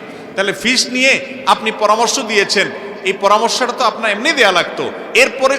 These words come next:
উপরি হিসাবে আপনি যদি সুবিধা নেন অন্য পক্ষ থেকে, এটা এক প্রকারের ঘুষ,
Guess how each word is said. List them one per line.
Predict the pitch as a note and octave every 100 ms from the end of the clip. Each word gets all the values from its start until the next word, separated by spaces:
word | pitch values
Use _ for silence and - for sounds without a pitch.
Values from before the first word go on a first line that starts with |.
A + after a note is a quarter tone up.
| A#3+
উপরি | G#3 A#3+ B3+
হিসাবে | C#4+ C4+ - C4 A#3 A3
আপনি | G#3 G#3+
যদি | G#3 G#3 G#3 F#3
সুবিধা | - G#3 A#3 A#3
নেন | G#3+ G3 F3+ -
অন্য | G3+ G3+ G3
পক্ষ | G3+ - A#3
থেকে, | A#3 G3 G3+ A3+ C4+ D4+ D#4 - - - -
এটা | E3+ F#3 E3+ -
এক | F#3+ G#3 -
প্রকারের | A3 A3 G3 F3+ D#3+ A#2+
ঘুষ, | E3+ C4+ A3 - -